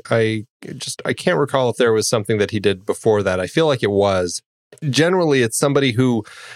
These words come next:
is, uh, wrongly accused of a crime, and then they have to go on the run. I mean, we see a perfect example in a non-Hitchcock film, The Fugitive, where Richard Kimball is mistaken for having killed his wife,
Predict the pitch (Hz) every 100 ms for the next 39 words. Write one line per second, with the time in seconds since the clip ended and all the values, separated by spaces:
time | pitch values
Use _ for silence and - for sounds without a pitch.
0 | - - 139 123 - - 135 123 107 92
1 | - 113 110 120 131 127 117 110 139 127
2 | 117 110 - - 147 110 92 110 - -
3 | - - - 123 120 113 110 113 113 113
4 | 113 - 113 107 101 101 98 98 107 107
5 | 110 107 127 113 120 117 107 110 104 98
6 | 107 104 98 98 110 123 120 110 104 -
7 | 101 95 - 104 98 98 98 104 127 127
8 | 110 92 87 107 - - - - 104 101
9 | 101 101 - 151 113 98 98 101 - 101
10 | 98 - 98 98 98 - 104 95 90 110
11 | 104 92 -